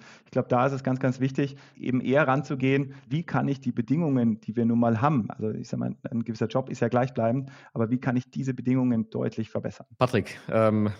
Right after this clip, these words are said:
Speaker 2: das will ich als Schlusswort nehmen. Ähm, vielen, vielen Dank für die spannende Diskussion, für den Ausflug in die Welt, ähm, der Pflege und des Gesundheitswesens. Ähm, vielen Dank auch an alle Zuhörer, die wieder mit dabei waren. Ähm, vielen Dank für das rege Interesse.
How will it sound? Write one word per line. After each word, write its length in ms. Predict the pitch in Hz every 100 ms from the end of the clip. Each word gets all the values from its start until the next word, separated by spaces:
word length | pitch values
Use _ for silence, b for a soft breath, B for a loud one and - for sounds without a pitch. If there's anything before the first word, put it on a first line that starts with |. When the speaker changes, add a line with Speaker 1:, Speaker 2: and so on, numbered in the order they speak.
| B
Speaker 2:
das 320 | - 120 - 123
will 120 | 151
ich 120 | -
als 120 | 120
Schlusswort 580 | - 196 107 95 90 -
nehmen. 540 | 98 92 92 127 190 190
Ähm, 400 | 120 120 120 - - -
vielen, 260 | - 202 226
vielen 240 | 180 160
Dank 240 | 139 170
für 140 | - 139
die 280 | 135 135 131 B B B B
spannende 380 | - 143 156 160
Diskussion, 560 | 151 - 131 139 175
für 80 | 156
den 100 | 117
Ausflug 560 | - 139 - 147 139 -
in 120 | 127
die 120 | 120
Welt, 480 | 120 127 131 - -
ähm, 340 | 120 113 113 113
der 80 | 113
Pflege 460 | - 165 113 196 - _ _ _ _ _ _ -
und 120 | 127
des 80 | 120
Gesundheitswesens. 800 | 110 151 113 90 90 92 139 -
Ähm, 180 | 120 110
vielen 220 | - 165
Dank 160 | 156 147
auch 180 | 131
an 140 | - 110
alle 140 | 123
Zuhörer, 420 | - 165 165 143
die 180 | 131 117
wieder 160 | 123 127
mit 160 | 120
dabei 320 | 113 107 131 131
waren. 340 | 127 131 123
Ähm, 240 | 107 107 104
vielen 160 | 131
Dank 160 | 123 120
für 80 | 117
das 120 | 107
rege 200 | 120 117
Interesse. 460 | 117 110 143 127